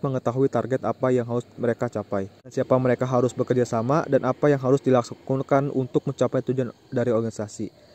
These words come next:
Nah, tanpa adanya perencanaan, hal ini bisa menyebabkan organisasi atau individu akan bekerja kurang maksimal dan sesu-, sesuka hati. Hal ini membuat kinerja perusahaan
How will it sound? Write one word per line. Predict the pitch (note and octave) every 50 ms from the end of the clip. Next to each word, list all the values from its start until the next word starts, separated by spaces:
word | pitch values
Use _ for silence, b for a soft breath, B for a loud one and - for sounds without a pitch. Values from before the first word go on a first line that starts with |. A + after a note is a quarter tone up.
| b b b b b
Nah, | - A#2+ A2
tanpa | - C3 C3 - F#3 F#3
adanya | E3+ D#3+ D#3
perencanaan, | D3 - C3+ B2+ A#2+ - C#3 D3 D#3 A2 A2+ A2+ A2+
hal | B2 C3 C3
ini | B2 C3+ D3 D3+
bisa | C#3+ C3 B2 - - C#3+
menyebabkan | C#3 C3+ B2+ B2+ B2 A2+ - - C#3+ C3
organisasi | A#2+ B2+ B2 B2 - A#2+ A2+ - - C#3 -
atau | G#2 A#2 - - B2+ A#2+ A2+ A#2+
individu | B2 A2+ - A#2+ B2 D3 C#3+ A2+
akan | A#2 - C3+ B2 B2 A#2+
bekerja | A#2 - - D3 C3 C3+ C3
kurang | - - B2 B2 A#2+ A#2 A#2+ A2
maksimal | - - A#2 A2+ B2+ C3+ C#3+ C#3+
dan | C#3 B2 A#2+
sesu-, | - A#2+ - - G#2+ -
sesuka | - - B2 - B2+ - B2+
hati. | A#2+ G#2+ G#2 - - G#2 - b b b b b
Hal | - A#2+ A#2+ A#2
ini | C3 D3+ E3+
membuat | E3 D3+ C3 B2+ C3+ -
kinerja | - C3+ C3 B2 B2 A#2+ A#2+ C#3
perusahaan | - - B2 - C3 A2 G2+ C3+